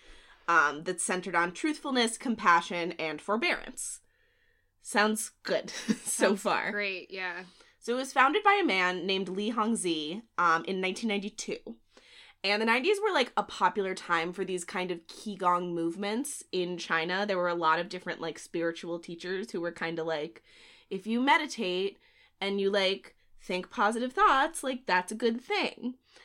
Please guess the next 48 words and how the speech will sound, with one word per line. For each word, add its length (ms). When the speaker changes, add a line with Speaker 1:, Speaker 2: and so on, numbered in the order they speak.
Speaker 1:
So 140
there 100
were 140
a 40
million 440
of 80
these 160
teachers 340
at 60
the 80
time, 300
and 60
the 60
Chinese 320
government 300
was 100
kinda 240
like, 320
"Yes, 480
we 140
want 260
all 200
of 60
us. 140
Speaker 2:
Yeah, 140
that's 220
not 160
bad. 340
Speaker 1:
Let's 160
all 160
meditate. 640
Great." 380
<laughs> 420
Um, 580
However, 420
Falun 380
Gong 180
was 160
different, 760
um, 200
because 260
there 140
were 100
no 240
fees 720
or 160
formal 380
membership. 680